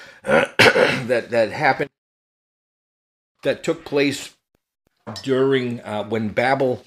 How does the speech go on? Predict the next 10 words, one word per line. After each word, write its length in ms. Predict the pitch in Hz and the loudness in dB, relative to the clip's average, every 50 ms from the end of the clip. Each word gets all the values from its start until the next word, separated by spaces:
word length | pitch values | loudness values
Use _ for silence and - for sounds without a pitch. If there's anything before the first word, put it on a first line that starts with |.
| _ _ | _ _
took 240 | - - 131 - - | -8 -6 -6 -6 -6
place. 500 | - - 113 104 104 104 101 - - - - | -8 -6 -4 -4 -4 -4 -6 -8 -8 -8 -8
And, 420 | 104 104 101 98 95 92 92 - - _ - - - - _ _ _ _ _ _ _ - - | -6 -4 -2 -2 -2 -4 -6 -8 -12 _ -20 -20 -20 -20 _ _ _ _ _ _ _ -12 -8
um, 480 | 104 98 98 95 92 92 92 92 98 117 | -6 -6 -6 -6 -6 -8 -10 -12 -14 -14
you 120 | 113 107 | -12 -10
look 140 | 113 110 92 | -10 -8 -8
at, 140 | 107 95 92 | -10 -8 -6
uh, 180 | 98 95 95 92 | -4 -4 -4 -4
Deuteronomy 500 | 90 85 117 127 127 123 120 120 117 113 | -6 -6 -6 -4 -2 0 0 0 -2 -6
thirty-two, 800 | - - 139 127 117 107 95 - - 156 151 131 120 120 120 | -4 -4 -4 -4 -4 -6 -8 -6 -4 -2 0 0 0 -2 -4